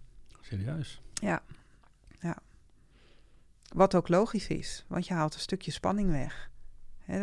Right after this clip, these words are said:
Speaker 2: dat als, als er al zo, zoveel spanning zit, hè, min tien is een flinke spanning die je op de
Speaker 1: Ja.
Speaker 2: ogen zet. En, eh, ja, doe je er nog een half puntje bij, nog meer spanning, hou je er een half puntje weg.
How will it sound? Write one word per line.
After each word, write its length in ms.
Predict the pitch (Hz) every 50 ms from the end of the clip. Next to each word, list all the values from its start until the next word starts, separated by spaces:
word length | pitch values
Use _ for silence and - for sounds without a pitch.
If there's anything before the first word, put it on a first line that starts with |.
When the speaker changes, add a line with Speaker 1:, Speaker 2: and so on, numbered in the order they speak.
| 190
Speaker 2:
dat 80 | 175 -
als, 380 | - - 175 175 - - - -
als 240 | - 202 208 -
er 60 | 202 175
al 100 | 180 165
zo, 120 | 165 156 156 - - - - -
zoveel 300 | - - 175 170 160 151
spanning 460 | - - - 180 190 190 175 170 156
zit, 480 | 156 170 165 165 - - - - - - - - - - - - -
hè, 180 | - 170 170 185
min 260 | 170 160 156 165 151
tien 360 | - - 175 175 190 190 180
is 100 | 160 -
een 60 | -
flinke 360 | - - 190 185 180 170 -
spanning 420 | - - - 185 196 196 185 170 156
die 120 | 151 151
je 100 | 147 156
op 120 | 165 - -
de 60 | 165
Speaker 1:
Ja. 60 | 156
Speaker 2:
ogen 280 | 156 156 156 - - -
zet. 440 | - 160 - - - - - - - - - - - - - - - -
En, 320 | - 156 156 156 156 156 - - -
eh, 540 | - 156 147 147 143 147 147 156 156 160 - - - - - - -
ja, 340 | - - 180 160 147 143 147 147 - 165
doe 160 | 165 175 180
je 60 | 165
er 100 | - 165
nog 160 | 175 180 170
een 100 | 175 170
half 240 | 170 165 160 160 -
puntje 300 | - 170 165 156 - 165
bij, 380 | 151 190 190 180 170 170 180 175
nog 240 | 165 175 196 -
meer 180 | - 180 160 143
spanning, 420 | - - - 143 143 156 175 185
hou 140 | 180 175 170
je 60 | 170
er 60 | 170 165
een 60 | 156
half 200 | 160 160 156 -
puntje 300 | - - 160 151 - - 185
weg. 380 | 196 220 214 180 - - -